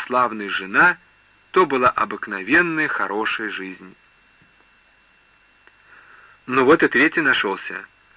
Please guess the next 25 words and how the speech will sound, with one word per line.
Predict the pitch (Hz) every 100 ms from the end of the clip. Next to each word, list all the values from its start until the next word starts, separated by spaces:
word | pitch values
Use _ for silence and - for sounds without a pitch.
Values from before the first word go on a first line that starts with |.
| -
отозвался | 120 123 117 123 117 113
во | 113
мне | 117 117 110 - -
строптивый | - - 117 - 120 110
голос. | 107 107 98 95 - _ _ _ _ _ _ _ _ _ _ _ _ _ _ _ _ _ _ _ _ -
«Какой | 214 214 151
такой | 123 - 117
третий?» | 135 127 101 - 87 - _ _ _ _ _ _
«А | 117 107
вот | 104 -
какой. | 113 - 123 135 131 _ - - _
Первый — | 135 185 208 151 95
это | 110 113 131
обыкновенный | 120 - 135 196 220 113
счастливый | - - 156 180 117
человек. | - 92 87 87 - - _
Второй — | - - 139 208 240
тот | - 208 233 - -
с | 131
локтями, | 107 - 123 147 165 165
который | - 107 147 143 135
все | - 185
хотел | 135 - 135 117
забраться | 117 131 151 -
повыше. | 143 170 139 104 - -